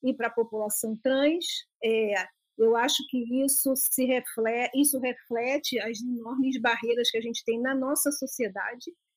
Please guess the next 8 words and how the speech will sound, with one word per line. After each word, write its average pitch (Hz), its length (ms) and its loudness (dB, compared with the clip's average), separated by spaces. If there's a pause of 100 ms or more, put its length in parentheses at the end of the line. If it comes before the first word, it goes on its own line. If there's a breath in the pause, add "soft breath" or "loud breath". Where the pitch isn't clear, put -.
né? 240 300 -2 (240 soft breath)
Isso 240 240 -2
não 247 240 0
é 247 100 -2
uma 247 220 0
questão 226 380 -2
específica 220 920 -4
de 202 160 -4